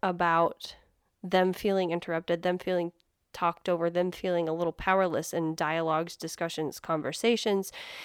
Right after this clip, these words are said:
because they don't wanna make waves. But waves don't have to be bad. We go surfing all the time. So we can ride the waves, and it can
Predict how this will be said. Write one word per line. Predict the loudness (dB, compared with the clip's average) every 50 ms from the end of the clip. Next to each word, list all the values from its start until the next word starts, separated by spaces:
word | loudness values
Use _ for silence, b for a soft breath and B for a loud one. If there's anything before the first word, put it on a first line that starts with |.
| B B B B B
because | 0 2 2 2 4
they | 4 6
don't | 6 6 6 6 6
wanna | 6 6 6 6
make | 6 6 6 6 4 2 -6
waves. | -6 0 4 6 6 6 6 4 2 -2 -4 -8 -14 -16 B B B B B B B B B B B _ _ _ _ -12 -12 _ _ _ _ _ _ _
But | 6 6 8
waves | 8 8 8 8 8 8 6
don't | 6 6 6 6 4
have | 2 0 0 0 -2 -2
to | -4 0
be | 0 0 2
bad. | 4 4 4 6 6 4 2 0 -4 _ _ _ _ _ _ 0
We | 2 4 8
go | 10 10 8
surfing | 8 6 2 2 2 2 0 -2 -2 -2 -4 _ 2
all | 4 4 4
the | 4 4
time. | 2 2 0 0 0 -2 -6 b b b b b b
So | -2 4 6 8 10 10 8 6 4 0
we | 0 2 4 4 6
can | 6 6 6 8
ride | 8 8 8 8 6 6 4 4
the | 2
waves, | 2 4 4 4 6 6 6 6 4 2 -2 -8 -14 B B B B B B B B B B 2
and | 4 6 8 8 8 8 6 6
it | 4 2 2 2
can | 2 2 4 4 4 4 2 0